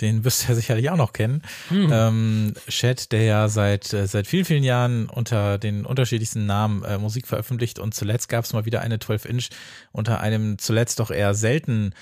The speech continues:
Speaker 1: ähm, ja, aufgetauchten Namen, nämlich E Q D Equalized. Und da hat er mittlerweile seine zehnte Platte draußen. Mittlerweile ist gut. Ich meine, seit zweitausendsieben oder acht macht er das. Äh, immer sehr unregelmäßig und das ist einfach supergeil. Das ist einfach wieder so ein ganz hervorragender,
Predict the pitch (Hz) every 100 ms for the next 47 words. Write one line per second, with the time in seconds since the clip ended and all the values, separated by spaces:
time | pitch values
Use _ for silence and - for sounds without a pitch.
0 | - _ - 107 101 98 95 107 - -
1 | 110 98 101 98 104 104 110 - 143 -
2 | 117 143 147 170 - 127 90 87 - -
3 | - 101 98 104 123 127 113 123 110 107
4 | 107 107 104 - 131 156 131 110 - 110
5 | 113 110 98 107 - 104 - 95 95 127
6 | 104 - 135 123 113 110 110 104 - 110
7 | 107 107 120 151 117 143 143 143 147 160
8 | 165 - - - - - - 123 - 143
9 | 135 123 117 165 160 147 143 147 - 160
10 | 151 - - 117 123 113 117 113 104 104
11 | - 104 87 85 85 - 107 98 95 101
12 | 101 101 101 98 101 101 - 113 107 101
13 | 101 95